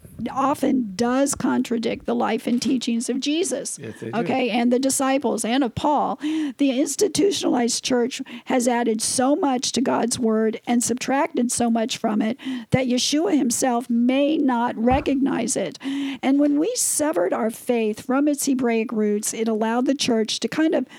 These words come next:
Speaker 1: create its own thing, to borrow a little here, a little there from the pagans back in the day, a little here, a little there from the secularists in our day. And once the church started down this road, there's nothing to stop it.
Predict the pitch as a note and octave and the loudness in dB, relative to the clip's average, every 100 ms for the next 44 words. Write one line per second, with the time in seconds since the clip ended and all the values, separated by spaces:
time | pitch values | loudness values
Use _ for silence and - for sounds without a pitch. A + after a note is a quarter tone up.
0 | - - - A3+ A3+ C#4+ E4 D#4+ D#4 D4+ | -20 -10 -4 2 2 2 2 2 2 2
1 | C#4+ A#3 A#3+ B3 - - - A#3 C4 C4+ | 2 2 2 0 -4 -6 0 2 4 4
2 | B3+ A#3+ A#3+ A3+ A#3 E4 E4+ E4 C4 A3+ | 2 2 2 0 0 0 2 2 2 2
3 | G#3+ G#3 B3 C#4 C#4 C#4 A#3 A3 - A#3 | 2 2 2 4 4 2 0 0 2 2
4 | C#4 C#4+ D4 C#4 B3+ A#3+ A#3 A#3 A3+ A3 | 2 4 2 2 0 0 0 0 0 2
5 | A#3 A#3+ A#3+ A3 A3+ A3 A#3 C#4+ C#4 C4 | 0 2 0 0 0 2 2 4 4 4
6 | B3 A#3+ A3+ A#3+ A#3+ B3 A#3+ A3 A3+ C4+ | 4 4 4 4 2 2 2 2 2 0
7 | C#4 C#4 C4 B3+ - A3+ A3 B3 C4+ C4+ | 0 2 2 0 -2 -4 -2 0 2 2
8 | C4+ E4 - C#4 C4+ C4+ C4 G#3+ A#3+ D#4 | 0 -2 -6 -8 -6 -4 -2 0 2 0
9 | - - - - G4 - - A#3+ B3+ D#4 | 0 -2 0 0 0 -2 0 0 2 0
10 | F#4 D4 D4 D4+ - A#3+ G#3 G3+ - A#3+ | 0 2 2 0 0 2 2 0 -4 -12
11 | A#3+ B3 G#3+ G#3 G#3+ A#3+ C#4 D4 C4+ C4 | -4 0 0 2 2 4 2 2 2 2
12 | - D#4 - - - | 0 -2 -2 -6 -8